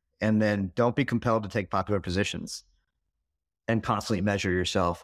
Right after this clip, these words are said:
against someone else, 'cause there's always somebody smarter and better, wealthier, more successful than you are. You're charting your own path, your own journey, and take a lot of pride and excitement in that. And people will appreciate that you are you. Second thing I would say specifically for startup founders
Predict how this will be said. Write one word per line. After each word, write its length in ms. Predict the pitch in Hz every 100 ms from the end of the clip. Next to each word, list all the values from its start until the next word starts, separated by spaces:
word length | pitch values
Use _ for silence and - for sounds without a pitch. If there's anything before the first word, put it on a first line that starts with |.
| -
against 520 | 92 90 82 - -
someone 280 | - 98 95
else, 180 | 98 117
'cause 100 | 110
there's 160 | 95
always 240 | 107 104 95
somebody 220 | 101 90
smarter 340 | - 95 90
and 100 | 87
better, 400 | 85 92 90 90 _ _ _ -
wealthier, 420 | 98 - 95 90
more 160 | 95
successful 500 | - 82 92 90 107
than 160 | 104 98
you 160 | 95 90
are. 180 | 95
You're 180 | 107 92
charting 260 | - 117 110
your 120 | 104
own 120 | 104
path, 260 | 101 104 107
your 100 | 101
own 120 | 92
journey, 260 | 92 95 107
and 100 | 98
take 120 | 87
a 40 |
lot 120 | 90
of 60 | 85
pride 200 | - 85
and 100 | 82
excitement 380 | 82 87 87 101
in 40 |
that. 200 | 117 123 _ _ _ 101
And 140 | 92
people 300 | 117 110 104
will 260 | 95 90 -
appreciate 480 | 92 110 - 98 101
that 200 | 90 101
you 120 | 95
are 80 | 85
you. 320 | 80 - - _ _ _ _ -
Second 340 | - - 175
thing 140 | 135 117
I 80 |
would 140 | 113 104
say 220 | 113 107
specifically 520 | - 101 117 - 110
for 200 | - 98
startup 400 | - 98 95 104
founders 500 | 117 117 127 131 -